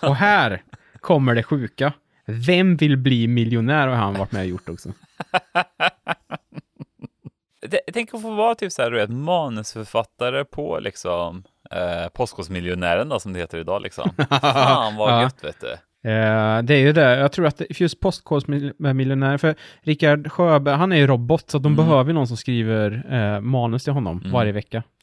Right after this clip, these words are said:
Speaker 2: Han, han hyrde film av mig en gång när jag jobbade i videobutik, gjorde han ju.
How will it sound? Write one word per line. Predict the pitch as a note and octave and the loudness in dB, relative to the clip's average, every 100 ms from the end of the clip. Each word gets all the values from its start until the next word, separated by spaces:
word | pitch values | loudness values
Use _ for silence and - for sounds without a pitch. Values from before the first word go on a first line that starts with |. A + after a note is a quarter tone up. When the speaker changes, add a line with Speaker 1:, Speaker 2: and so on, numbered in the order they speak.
| - - - _ | -20 -20 -20 _
Speaker 2:
Han, | C3 B2+ - | 0 0 -2
han | B2+ C3+ | -4 -4
hyrde | D3+ D3 | -4 -4
film | D3 E3 D#3 E3 | -6 -4 -4 -4
av | E3 D#3+ | -8 -6
mig | B2 | -6
en | F#2+ | -6
gång | F2+ E2+ | -6 -6
när | E2+ | -4
jag | |
jobbade | E2+ E2 | -4 -6
i | E2+ | -8
videobutik, | F#2+ F#2 F2+ B2 B2+ | -8 -8 -8 -8 -8
gjorde | C#3 G2+ | -6 -6
han | |
ju. | C2+ | -8